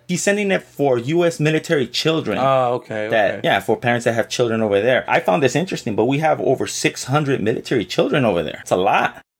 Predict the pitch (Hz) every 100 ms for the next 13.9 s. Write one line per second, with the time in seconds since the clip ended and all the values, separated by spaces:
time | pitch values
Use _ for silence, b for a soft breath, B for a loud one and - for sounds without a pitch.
0 | _ 127 110 113 107 139 156 170 170 165
1 | 165 123 120 127 131 110 139 208 214 110
2 | 92 123 170 170 160 165 - 147 160 -
3 | 123 101 - 170 175 - 170 175 165 170
4 | 165 156 - 156 160 160 160 160 160 -
5 | 107 - 156 156 147 - 151 - 156 151
6 | 143 127 139 147 147 165 202 - 151 -
7 | 123 104 92 92 95 85 - 117 101 -
8 | - 127 156 175 175 151 117 104 117 190
9 | 190 165 107 127 143 135 143 156 151 175
10 | 185 147 139 127 120 127 135 127 110 107
11 | 107 113 120 107 107 107 104 110 110 104
12 | 131 117 123 113 147 175 147 147 - 131
13 | 127 127 117 95 104 117 117 139 175